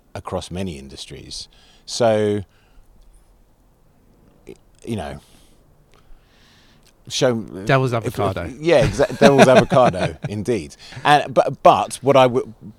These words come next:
Speaker 1: but what is more important than anything else is that we are al-, that we are alive and alert to the quality of what we are actually doing.
Speaker 2: Yeah.
Speaker 1: You know, like, every fund everywhere, every pro-,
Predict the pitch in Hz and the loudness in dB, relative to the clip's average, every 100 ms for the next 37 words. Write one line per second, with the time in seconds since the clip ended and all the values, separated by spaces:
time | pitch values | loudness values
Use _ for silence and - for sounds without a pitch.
0 | _ _ 95 120 117 123 101 127 120 98 | _ _ -4 -2 2 0 0 -2 -2 -4
1 | 104 92 95 90 - 90 85 80 - - | -6 -6 -8 -10 -10 -10 -10 -12 -16 -18
2 | - _ _ _ _ 98 92 90 85 - | -20 _ _ _ _ -8 -6 -8 -10 -12
3 | - 95 - 95 90 87 85 - 98 92 | -12 -14 -10 -10 -10 -10 -14 -8 -4 -4
4 | 90 - _ _ _ _ _ - 95 98 | -6 -10 _ _ _ _ _ -10 -8 -8
5 | 101 _ _ 92 95 98 98 92 92 - | -10 _ _ -8 -6 -4 -4 -4 -6 -8
6 | 98 101 101 98 95 - - 95 90 92 | -6 -4 -2 -2 -4 -10 -14 -10 -8 -6
7 | 95 87 87 - - 101 87 87 - - | -6 -6 -10 -14 -14 -10 -8 -8 -10 -18
8 | - 101 92 - 82 80 78 78 80 80 | -2 -2 -2 -6 -10 -10 -12 -16 -14 -10
9 | 80 76 71 - - 64 62 - 65 - | -10 -10 -14 -18 -20 -18 -18 -18 -18 -18
10 | - 165 - - _ _ _ - 78 67 | -12 -12 -14 -20 _ _ _ -20 -18 -18
11 | 65 69 _ _ _ _ 80 98 - 123 | -20 -20 _ _ _ _ -12 -12 -8 -6
12 | 110 101 - 90 85 95 87 71 69 71 | -6 -8 -8 -10 -8 -10 -10 -14 -14 -12
13 | 95 82 78 _ - 85 | -12 -12 -16 _ -12 -12